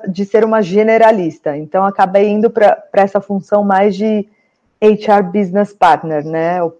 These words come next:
parceira de negócios aí. Então, trabalhei com diversos líderes de negócios e,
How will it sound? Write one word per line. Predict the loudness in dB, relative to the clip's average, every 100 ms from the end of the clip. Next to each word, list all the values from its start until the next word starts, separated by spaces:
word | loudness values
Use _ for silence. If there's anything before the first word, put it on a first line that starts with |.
| _
parceira | -4 -4 0 0
de | 0 -2
negócios | 0 2 4 2 0 -6 0
aí. | 0 0 -4 _ _
Então, | -6 -4 -2
trabalhei | 0 0 0
com | 0
diversos | -2 -2 -2 -2 -4 -4
líderes | -2 -2 2 2 2 -2
de |
negócios | -4 -4 0 4 4 2 -2 -2 -2 -4 _ _ _ _ _ _ _ _ _ _ _
e, | 2 4 6 4 4 4 2 0